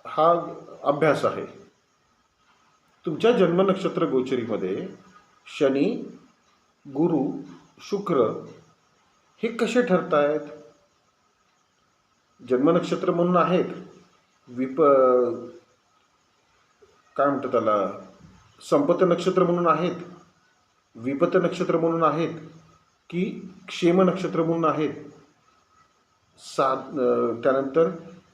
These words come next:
प्रत्यर नक्षत्र म्हणून आहेत, साधक नक्षत्र म्हणून आहेत की वध नक्षत्र आहेत, मित्र नक्षत्र आहेत, परमित्र नक्षत्र आहेत. नक्षत्र म्हणजे नक्षत्र स्वामी पण आले त्यात.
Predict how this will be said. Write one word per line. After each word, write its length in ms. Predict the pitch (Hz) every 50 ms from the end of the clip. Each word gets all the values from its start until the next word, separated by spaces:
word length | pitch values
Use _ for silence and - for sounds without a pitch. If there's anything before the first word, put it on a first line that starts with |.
| _ _ _ -
प्रत्यर 380 | 143 147 143 - - 185 185
नक्षत्र 420 | 185 180 175 - 185 180 - 175 170
म्हणून 240 | 170 170 170 170
आहेत, 220 | 170 147 160 170 160 - - - - - - - - - -
साधक 340 | 160 139 139 139 170 165 175
नक्षत्र 400 | 170 156 - - 170 - 170 170
म्हणून 260 | 160 170 170 165 165
आहेत 360 | 151 143 160 165 160 165 - - - - - _ _ _ _ _ _ _
की 140 | - 190 208
वध 260 | 196 156 160 165 165
नक्षत्र 440 | 175 170 170 165 - - 165 165 160
आहेत, 300 | 160 151 147 156 151 156
मित्र 280 | 156 151 - 175 165 165
नक्षत्र 440 | 160 151 160 - 185 156 - 151
आहेत, 180 | 139 143 - -
परमित्र 460 | 160 165 185 185 180 165 - 151 156
नक्षत्र 520 | 143 143 - - - 139 135 - 131 123 123
आहेत. 120 | 127 127 127 - - - _ _ _ _ _ _ _ _ _ _ _ _ _ _ -
नक्षत्र 280 | 165 165 165 165 196 220
म्हणजे 220 | 254 294 285 233 190
नक्षत्र 280 | - - 190 190 214
स्वामी 320 | 220 - 240 175 156 143 -
पण 160 | - 113 98
आले 160 | 85 82 -
त्यात. 160 | - - -